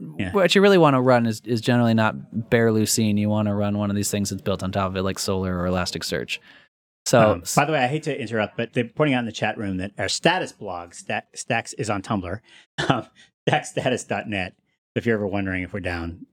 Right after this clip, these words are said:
Speaker 1: and,
Speaker 2: Yeah.
Speaker 1: and Tumblr is not down on the same day, then go to stackstatus dot net.
Speaker 2: That's for the case where we, we managed to, uh, to take everything down, and therefore our status, our, our normal server
Speaker 1: Yeah.
Speaker 2: fault blog where we would post outages is down.
Speaker 1: Sure.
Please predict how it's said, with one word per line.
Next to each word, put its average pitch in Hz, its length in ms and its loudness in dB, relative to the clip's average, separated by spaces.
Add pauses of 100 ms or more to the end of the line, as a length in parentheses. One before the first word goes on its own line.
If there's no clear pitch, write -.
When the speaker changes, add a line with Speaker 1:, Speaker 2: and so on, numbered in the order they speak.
(140)
Speaker 1:
and, 120 100 2
Speaker 2:
Yeah. 101 220 2
Speaker 1:
and 117 180 -2
Tumblr 117 300 -2
is 95 100 -8
not 98 200 -8
down 87 240 -8
on 82 80 -14
the 90 80 -10
same 92 220 -10
day, 110 260 0 (380)
then 104 140 -4
go 107 120 0
to 95 80 -2
stackstatus - 680 -10
dot - 180 -8
net. 110 180 -6 (100)
Speaker 2:
That's 120 160 -6
for 131 120 2
the 117 80 2
case 120 300 0
where 110 160 4
we, 107 360 0
we 104 140 -2
managed 101 460 -4
to, 98 240 0
uh, 95 180 -4
to - 140 -8
take 104 160 0
everything 117 400 2
down, 110 300 2
and 104 100 0
therefore 104 320 0
our 95 80 -2
status, 104 500 -4 (120)
our, 98 200 -4 (120)
our 104 80 0
normal 120 580 4
server 127 260 0
Speaker 1:
Yeah. 123 80 2
Speaker 2:
fault 107 220 0
blog 104 340 0
where 98 140 -2
we 98 100 -2
would 98 140 -4
post 95 260 -6
outages 92 400 -8
is 92 120 -12
down. 90 420 -10
Speaker 1:
Sure. 92 180 -2